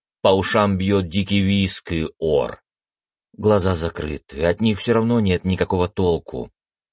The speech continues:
Из-за тел тварей вокруг меня ничего не видно. Ориентируюсь лишь с помощью восприятия и предчувствия опасности.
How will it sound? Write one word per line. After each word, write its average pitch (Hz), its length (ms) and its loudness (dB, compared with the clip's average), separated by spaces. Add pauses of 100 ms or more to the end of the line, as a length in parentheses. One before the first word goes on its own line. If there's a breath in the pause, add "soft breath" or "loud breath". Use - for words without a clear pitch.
(120)
Из-за 110 260 2
тел 113 300 2
тварей 92 560 2
вокруг 85 460 -4
меня 104 400 0
ничего 101 680 -2
не 78 200 -2
видно. 55 460 -10 (640)
Ориентируюсь 113 760 0
лишь 101 320 -4
с - 80 -12
помощью 95 480 0
восприятия 85 680 0
и 78 220 -4 (100)
предчувствия 80 760 -4
опасности. 57 840 -6